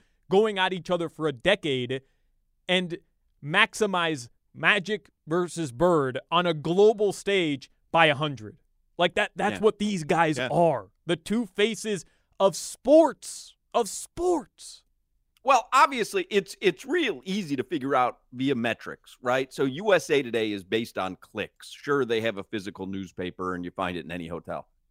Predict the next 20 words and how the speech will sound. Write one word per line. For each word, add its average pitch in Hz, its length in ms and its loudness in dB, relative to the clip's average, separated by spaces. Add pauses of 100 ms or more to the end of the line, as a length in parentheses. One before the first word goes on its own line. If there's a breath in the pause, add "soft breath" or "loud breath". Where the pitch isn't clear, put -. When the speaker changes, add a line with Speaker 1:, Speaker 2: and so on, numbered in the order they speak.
(120)
Speaker 2:
but 147 120 2
it's 151 120 0
based 180 280 4
on 113 160 2
clicks, - 600 -6
right, 113 360 -2
on 113 160 -2
their 98 160 -4
website. 87 480 -6 (340)
So 147 160 2
what 147 260 6
have 160 160 2
they 147 140 8
noticed 135 540 2
over 107 300 0
however 107 440 2
many 101 280 -4
years? 101 580 -6 (960)
Leo 143 460 6
Messi, 143 640 0